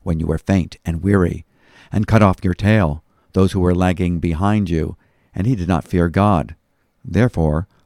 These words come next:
when the Lord your God has given you rest from all your enemies around you, in the land that the Lord your God is giving you for an inheritance to possess, you shall blot out the memory of Amalek from under heaven. You shall not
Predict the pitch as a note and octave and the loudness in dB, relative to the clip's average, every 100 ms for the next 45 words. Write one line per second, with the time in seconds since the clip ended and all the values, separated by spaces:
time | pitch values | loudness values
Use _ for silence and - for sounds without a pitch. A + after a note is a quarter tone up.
0 | - F2 E2+ F2+ A2+ A#2+ E2+ F2+ F2+ E2+ | -4 -2 2 2 2 0 -2 0 0 0
1 | D#2+ - G2 G#2 F#2+ F2+ E2 F2 E2 - | -4 -2 -2 0 0 0 0 0 -2 -4
2 | - E2+ D#2 F2 F2+ E2 D#2 G2 G2+ F#2 | -8 -4 -2 0 0 2 0 0 0 0
3 | D#2 D#2 E2+ G2+ F#2+ C#2+ C2+ C#2+ - _ | 0 0 0 0 -2 -2 -4 -6 -10 _
4 | _ - - F2+ E2+ F2+ G2+ A2 E2+ - | _ -18 -6 -2 0 2 2 2 0 -2
5 | D#2+ F#2 F2+ F2+ D#2 E2+ D#2 D#2 - F#2+ | 0 2 2 0 -2 0 0 -2 -2 -2
6 | F2 E2 D2 D#2+ - _ F2+ E2 D#2+ D2+ | 0 0 0 -2 -6 _ -2 0 0 0
7 | F#2+ G#2 - D2+ - - - D2 G#2+ D#2+ | 0 0 -2 -6 -8 -8 -4 -2 0 -2
8 | D2 - _ _ _ _ _ E2+ E2+ E2+ | -4 -12 _ _ _ _ _ -8 -4 -2
9 | D2 F2+ G2+ G2+ - F#2+ F#2 F#2 F#2+ - | 0 0 2 0 -2 0 0 0 -2 -2
10 | E2 - F#2+ D#2+ D2+ - - - D#2+ D#2 | -6 -4 -4 -2 -2 -6 -12 -4 -2 -2
11 | E2 E2 D#2+ C2+ B1+ - _ _ _ _ | -2 -2 -2 -4 -8 -12 _ _ _ _
12 | D#2+ D#2 F2 D#2+ E2 D#2 - | -8 -4 -2 0 0 -2 -4